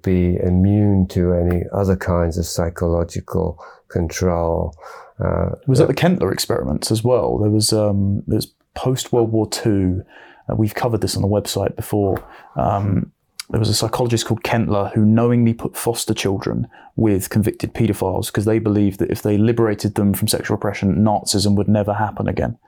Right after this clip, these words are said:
Speaker 1: Yeah.
Speaker 2: That's just, like, mental and evil, but
Speaker 1: Yeah.
Speaker 2: it tracks with the logic of
Speaker 1: Yeah.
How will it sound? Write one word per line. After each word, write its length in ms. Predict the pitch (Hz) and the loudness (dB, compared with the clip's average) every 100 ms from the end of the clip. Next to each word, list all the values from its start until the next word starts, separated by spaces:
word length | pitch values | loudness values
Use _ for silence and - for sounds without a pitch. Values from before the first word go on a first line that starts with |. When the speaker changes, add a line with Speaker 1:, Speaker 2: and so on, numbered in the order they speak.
| - | -2
Speaker 1:
Yeah. 360 | 92 85 85 87 | 2 2 0 -2
Speaker 2:
That's 200 | - - | -4 -2
just, 320 | - - - - - | -2 -4 -8 -10 -4
like, 240 | - - | -4 0
mental 460 | 131 123 117 104 101 | 2 2 0 -2 0
and 160 | 107 | 2
evil, 460 | - 113 101 85 - - | 4 2 2 -2 -4 -2
but 80 | 113 | 0
Speaker 1:
Yeah. 60 | |
Speaker 2:
it 60 | 110 | 0
tracks 460 | - 117 - - - | -2 -4 -4 -4 -2
with 140 | 110 | 0
the 80 | 104 | 2
logic 420 | 107 104 95 92 | 0 0 -2 0
of 360 | 101 92 - - | -2 -2 -6 -4
Speaker 1:
Yeah. 360 | 107 95 82 | 0 2 0